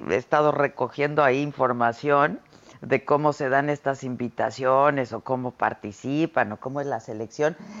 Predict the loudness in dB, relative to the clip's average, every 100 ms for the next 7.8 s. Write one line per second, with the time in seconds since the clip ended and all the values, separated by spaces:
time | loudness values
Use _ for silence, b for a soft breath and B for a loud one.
0 | -6 -2 0 2 4 4 2 4 4 2
1 | 0 2 4 2 2 4 4 4 0 -2
2 | -2 -4 -4 -12 -12 -14 -18 _ b b
3 | b b 0 2 4 0 -6 -16 0 4
4 | 6 6 6 4 2 -2 _ _ _ _
5 | _ _ -12 -6 -2 -2 0 0 2 0
6 | 0 -4 0 2 4 4 4 4 4 4
7 | 2 2 2 4 4 0 -4